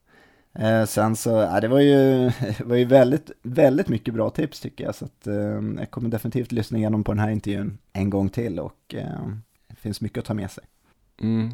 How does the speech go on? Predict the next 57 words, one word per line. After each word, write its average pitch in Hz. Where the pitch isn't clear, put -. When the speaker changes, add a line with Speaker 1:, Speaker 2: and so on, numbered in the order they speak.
Speaker 2:
det 117
väckte 127
ju 120
väldigt 123
mycket 123
tankar. 117
Man 120
vet, 131
eftersom 131
man 131
inte 120
själv 135
vet 104
exakt -
hur 113
man 104
springer 101
så 101
är 98
det 98
ju 98
svårt 98
att 98
veta 101
exakt 101
vilka 101
tips -
man 104
ska 104
applicera 104
själv. 95
Men 101
det 101
är -
ju 92
bra 110
att 101
bara, 95
eh, -
fundera 113
över 95
att 101
man 98
kanske 104
skulle 110
kunna 113
springa 87
bättre 92
och 95
kanske 101
börja 101
filma 107
sig 92
själv 95
som 95
en 92
första, 117